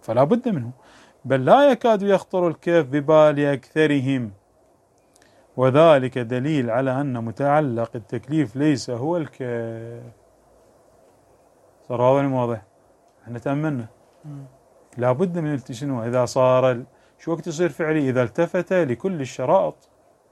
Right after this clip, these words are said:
Speaker 1: واضح؟ فإذا التفت للشرائط صار فعلي في ذمته، من جملتها أنه ي-، يكون ي-، يمسك نفسه عن الحرام. صار واضح؟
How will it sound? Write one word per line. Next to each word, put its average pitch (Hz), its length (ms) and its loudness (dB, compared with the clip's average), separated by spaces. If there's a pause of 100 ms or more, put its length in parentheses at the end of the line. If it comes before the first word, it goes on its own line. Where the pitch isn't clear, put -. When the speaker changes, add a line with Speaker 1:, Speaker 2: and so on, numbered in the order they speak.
(640)
Speaker 1:
واضح؟ 131 320 2 (360)
فإذا 156 240 0
التفت 151 400 -2
للشرائط 139 560 0
صار 147 260 -4
فعلي 151 340 -8
في 135 120 -6
ذمته، 117 500 -10 (400)
من 147 160 -4
جملتها 160 640 -2
أنه 147 300 -4
ي-، 143 260 -4
يكون 147 260 -6
ي-، 143 300 -8 (140)
يمسك 139 340 -10
نفسه 143 280 -12
عن 107 120 -14
الحرام. - 340 -18 (1040)
صار 123 120 0
واضح؟ 151 300 4